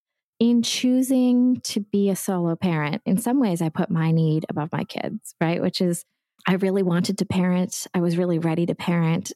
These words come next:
And so if at some point my son grows up and says, "You know, I really feel like I missed out because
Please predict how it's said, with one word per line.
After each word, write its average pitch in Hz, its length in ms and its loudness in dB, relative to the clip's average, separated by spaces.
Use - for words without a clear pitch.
And 170 420 0
so 180 540 -4
if - 400 -4
at 214 140 -4
some 208 180 0
point 190 320 -2
my 170 140 2
son 170 400 0
grows 170 260 -2
up 170 140 -4
and 170 120 -2
says, 170 220 -2
"You 175 80 2
know, 175 180 2
I 175 120 -2
really 175 240 0
feel 180 180 -4
like 165 160 -4
I 165 80 0
missed 160 320 0
out 180 220 -4
because 165 500 -4